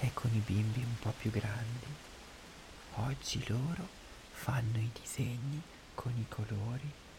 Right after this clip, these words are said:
e i pennelli. Si mettono un grembiule per evitare di sporcarsi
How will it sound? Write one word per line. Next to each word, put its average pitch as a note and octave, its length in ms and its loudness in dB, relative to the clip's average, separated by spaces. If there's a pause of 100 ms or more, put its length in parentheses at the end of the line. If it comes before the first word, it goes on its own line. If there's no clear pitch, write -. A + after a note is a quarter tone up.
e A2+ 80 2
i G2 120 2
pennelli. G2 680 -4 (1500)
Si - 180 -6
mettono A2 480 4
un G#2+ 140 4
grembiule G2+ 680 2 (320)
per - 160 2
evitare G#2 460 4
di G2 140 -4
sporcarsi - 960 -4